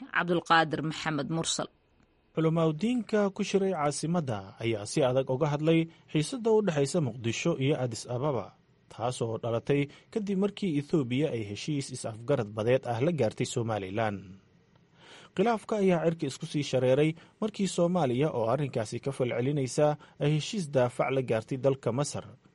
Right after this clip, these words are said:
Speaker 2: kaasoo Ethiopia ay si weyn uga hortimi. War-saxaafadeedka wadaadada ayaa ku soo aadaya iyadoo maalmihii la soo dhaafay aan idiin soo gudbinnay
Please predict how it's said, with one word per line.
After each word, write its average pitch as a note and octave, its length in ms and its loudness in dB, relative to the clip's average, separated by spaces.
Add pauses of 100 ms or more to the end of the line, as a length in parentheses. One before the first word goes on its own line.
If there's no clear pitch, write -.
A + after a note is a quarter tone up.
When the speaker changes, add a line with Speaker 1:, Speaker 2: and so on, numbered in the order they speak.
(160)
Speaker 2:
kaasoo G#2+ 320 0
Ethiopia B2+ 560 0
ay B2+ 120 -2
si - 120 -12
weyn D3+ 240 0
uga A2+ 160 0
hortimi. G#2+ 440 -2 (1160)
War-saxaafadeedka E3+ 720 0
wadaadada D#3 480 4
ayaa G#2 240 -6
ku - 80 -8
soo A#2+ 180 -2
aadaya C3+ 540 2 (240)
iyadoo A3+ 360 0
maalmihii G3 440 0
la C#3 100 0
soo D#3+ 220 2
dhaafay C3+ 400 0
aan G#2 160 -8
idiin A#2+ 240 -4
soo A2+ 240 -6
gudbinnay A#2 640 0